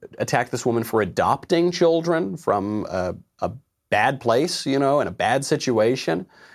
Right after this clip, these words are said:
and giving them a loving home and raising them and bringing them to the land of the free. If you attack a woman for that, uh, not going to be a good look in November.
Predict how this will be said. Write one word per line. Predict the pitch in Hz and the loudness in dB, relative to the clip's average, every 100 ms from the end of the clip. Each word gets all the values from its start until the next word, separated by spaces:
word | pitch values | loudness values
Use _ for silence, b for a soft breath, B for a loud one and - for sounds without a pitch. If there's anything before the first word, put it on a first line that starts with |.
| B | B
and | 98 110 | -4 0
giving | 113 143 | 2 2
them | 143 | 2
a | 117 | 0
loving | 85 95 113 131 | 2 2 2 0
home | 113 107 107 127 151 | 0 0 0 0 -2
and | 95 90 | -2 -2
raising | 95 120 135 139 | 0 -2 -2 -2
them | 139 | -2
and | 107 92 | -2 -2
bringing | 104 117 | -2 0
them | 131 135 | 0 -2
to | 110 | -2
the | 92 | -2
land | 90 110 | 0 -2
of | 104 | -4
the | 98 | -6
free. | - 113 113 117 B B B _ - | -2 0 0 -4 B B B _ -4
If | 170 | 0
you | 240 | 0
attack | 254 175 190 | 0 -2 0
a | 175 | 0
woman | 127 92 78 | 0 -2 -6
for | - | -10
that, | 64 - - _ _ _ _ _ _ _ - - - | -10 -12 -14 _ _ _ _ _ _ _ -18 -6 -2
uh, | 98 101 - | 0 0 0
not | 131 131 147 151 | 0 2 0 0
going | 143 131 127 | 0 0 -2
to | 120 | -2
be | 107 | 0
a | 98 | 0
good | 104 92 | 0 0
look | 95 90 - | 0 -2 -4
in | 98 | -4
November. | 87 78 73 - | -2 -4 -8 -12